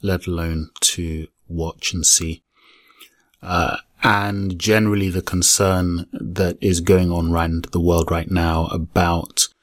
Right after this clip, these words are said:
Black lives and why Black lives matter. Uh, as many of you will know, I am a former president of the one hundred Black Men of London. I'm also currently on the board of the one hundred Black Men of America. So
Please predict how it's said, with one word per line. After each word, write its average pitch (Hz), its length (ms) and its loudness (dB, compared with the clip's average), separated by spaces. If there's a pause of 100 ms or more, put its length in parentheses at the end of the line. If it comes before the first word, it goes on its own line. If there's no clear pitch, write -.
(480)
Black 104 280 2
lives 85 460 0
and 85 160 -2
why 85 160 -2
Black - 320 -2
lives 82 260 -2
matter. 82 320 0 (600)
Uh, 90 280 0
as 92 160 6
many 98 260 6
of 90 140 0
you 92 140 4
will 87 200 2
know, 92 520 4
I 87 260 2
am 87 420 0
a 87 140 0
former 95 420 4
president 87 600 -2
of 85 140 0
the 87 140 -2
one 85 180 0
hundred 85 300 0
Black 90 180 -2
Men 87 140 0
of 80 100 -2
London. 92 520 4 (640)
I'm 92 200 2
also 92 460 2
currently 101 400 -2
on 95 100 0
the 87 60 0
board 87 320 0
of 82 160 -4
the 87 120 -4
one 85 200 -2
hundred 85 400 -2
Black 87 200 -4
Men 87 160 0
of 82 100 0
America. 90 600 2
So 85 460 2